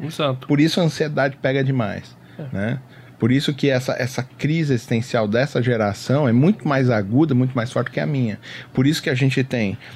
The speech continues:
Speaker 2: gente cristã se suicidando, por isso que a gente tem pastores se suicidando, as crises de ansiedade,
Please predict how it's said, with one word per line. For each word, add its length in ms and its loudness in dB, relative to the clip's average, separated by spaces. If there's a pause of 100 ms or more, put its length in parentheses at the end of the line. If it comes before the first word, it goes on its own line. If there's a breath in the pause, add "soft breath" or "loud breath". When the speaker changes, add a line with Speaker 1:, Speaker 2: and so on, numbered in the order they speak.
(160 loud breath)
Speaker 2:
gente 340 -2
cristã 460 0
se 160 -6
suicidando, 840 -4
por 200 -2
isso 100 -2
que 60 -2
a 40 0
gente 200 -4
tem 100 -4
pastores 640 -2
se 100 -6
suicidando, 840 -6 (280 loud breath)
as 220 -6
crises 340 2
de 120 0
ansiedade, 1000 -2